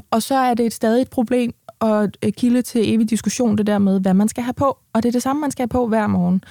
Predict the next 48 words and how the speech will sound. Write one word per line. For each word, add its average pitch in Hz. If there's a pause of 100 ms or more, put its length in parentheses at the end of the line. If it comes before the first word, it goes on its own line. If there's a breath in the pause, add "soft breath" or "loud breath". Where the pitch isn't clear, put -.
(280 loud breath)
Og 269
så 320
kunne 262 (260)
jeg 226
mærke 240
sådan, 247
nu 262
er 269
jeg 202
ved 233
at 214
løbe 180
tør, - (580 loud breath)
øh, 220
men 226
så 269
overraskede 254
det 214
mig 208
alligevel 226
lidt, 226 (920)
øhm, 180 (340)
hvor 208
gal 208
jeg 202
lige 202
blev, 196 (260)
eller 185
hvor 185
irriteret 196
jeg 202
lige 185
blev, 165
hvor 196
frustreret 220
jeg 196
lige 185
blev. 170
Så -
jeg 214
kom 240
til 294
at 269
hæve 262
stemmen 208 (1200 soft breath)
ret 202
meget. 123 (640)
Øhm, 175